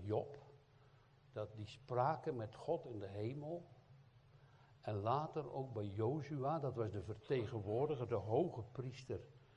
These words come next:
van Israël. En die stond daar met vuile kleren voor God.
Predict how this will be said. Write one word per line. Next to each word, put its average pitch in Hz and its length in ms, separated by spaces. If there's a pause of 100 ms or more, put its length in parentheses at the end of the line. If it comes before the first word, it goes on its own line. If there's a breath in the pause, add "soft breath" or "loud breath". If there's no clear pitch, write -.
(400 soft breath)
van 101 240
Israël. 131 800 (640)
En 120 120
die 120 100
stond 170 300
daar 151 300 (540 loud breath)
met - 180
vuile 175 440
kleren 160 360
voor 139 160
God. - 460